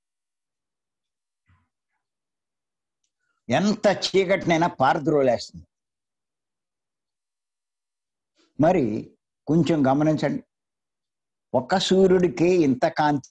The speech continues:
ఉంటే, కోటి సూర్య, సూర్యుల కాంతి కలిగినటువంటి ఆ భగవంతుని యొక్క కాంతి ఇంకెంత గొప్పదో ఒక్కసారి అర్థం చేసుకోండి.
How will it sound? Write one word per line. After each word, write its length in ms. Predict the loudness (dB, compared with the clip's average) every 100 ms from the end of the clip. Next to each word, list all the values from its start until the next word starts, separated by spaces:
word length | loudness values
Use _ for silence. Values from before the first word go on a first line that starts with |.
| -10
ఉంటే, 420 | -6 -4 -4 -6 _ _ _ _ _ _ _ _ _ _ _ _ _ _ _ _ _ _ _ _ _ _ _ _ _ _
కోటి 460 | -2 2 2 0 -2
సూర్య, 600 | 2 2 4 4 2 -2 -16 -2
సూర్యుల 500 | 2 4 4 4 2
కాంతి 460 | 0 0 0 -2 -2
కలిగినటువంటి 840 | 0 0 0 -2 0 -2 -2 -4 -8 _ _ -2
ఆ 160 | 0
భగవంతుని 840 | 0 -2 -2 0 2 2 2 2 2
యొక్క 260 | 0 -2
కాంతి 680 | -2 0 0 0 2 2 0 _ _ -2
ఇంకెంత 500 | 0 0 -2 -2 0
గొప్పదో 420 | 0 0 0 0
ఒక్కసారి 480 | 0 -2 -2 0 2
అర్థం 300 | 0 -2 -4
చేసుకోండి. 360 | -8 -8 -10